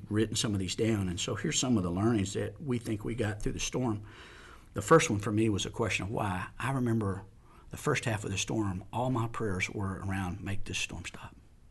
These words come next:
Just make this stop. Stop the bleeding financially.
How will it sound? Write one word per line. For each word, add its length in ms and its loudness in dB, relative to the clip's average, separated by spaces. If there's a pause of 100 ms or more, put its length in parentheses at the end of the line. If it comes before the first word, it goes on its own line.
Just 260 -6 (640)
make 160 -4
this 120 -8
stop. 360 -8 (880)
Stop 340 -4
the 40 -4
bleeding 360 2
financially. 720 0